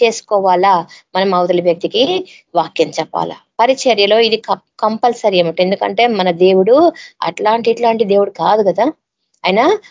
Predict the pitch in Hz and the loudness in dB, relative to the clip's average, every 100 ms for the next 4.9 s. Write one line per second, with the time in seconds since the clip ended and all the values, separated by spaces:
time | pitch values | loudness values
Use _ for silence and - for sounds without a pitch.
0 | _ 175 185 165 - 254 320 311 254 226 | _ -2 -2 -4 0 4 4 2 0 2
1 | 220 208 202 190 175 156 - 156 151 247 | 2 2 2 4 4 2 0 0 2 4
2 | 311 311 349 302 226 254 202 170 - _ | 4 4 4 4 2 2 2 -2 -8 _
3 | _ _ _ 202 214 175 208 247 294 302 | _ _ _ -4 -2 0 2 4 4 4
4 | 254 226 240 277 - 277 262 311 | 2 0 0 0 0 0 2 2